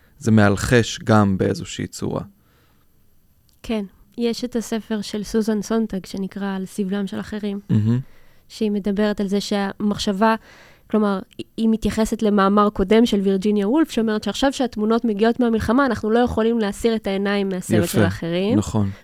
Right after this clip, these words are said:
Speaker 2: והיא אומרת, "זה להפך, יש לזה דווקא אפקט מאלחש."
Speaker 1: נכון.
Speaker 2: כמו שאנחנו רואים יותר, באיזשהו מקום אנחנו לא יכולים לשאת כל כך הרבה סבל.
Speaker 1: נכון.
Speaker 2: שאנחנו כבר לא מצליחים להרגיש יותר.
Speaker 1: בדיוק.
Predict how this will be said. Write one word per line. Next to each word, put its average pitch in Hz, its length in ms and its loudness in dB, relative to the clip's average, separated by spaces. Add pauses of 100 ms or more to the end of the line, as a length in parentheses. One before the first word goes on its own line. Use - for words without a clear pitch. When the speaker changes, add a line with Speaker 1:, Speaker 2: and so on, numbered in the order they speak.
Speaker 2:
והיא 202 120 2
אומרת, 214 200 0
"זה 196 80 0
להפך, 196 540 -2
יש 196 180 -4
לזה 202 140 0
דווקא 185 300 -2
אפקט - 420 -6
מאלחש." - 680 -6 (340)
Speaker 1:
נכון. 110 100 2
Speaker 2:
כמו 113 180 2
שאנחנו 101 240 0
רואים 208 260 2
יותר, 208 420 0
באיזשהו 196 320 -2
מקום 214 280 0
אנחנו 196 240 -2
לא 196 60 2
יכולים 208 360 0
לשאת 233 300 -4
כל 220 160 -4
כך 185 220 -8
הרבה 185 180 -8
סבל. 185 540 -6
Speaker 1:
נכון. 107 340 0 (520)
Speaker 2:
שאנחנו 202 420 -4
כבר 190 220 -4
לא 202 380 2
מצליחים 202 520 -2
להרגיש 185 500 0
יותר. 180 300 -6 (240)
Speaker 1:
בדיוק. 107 640 0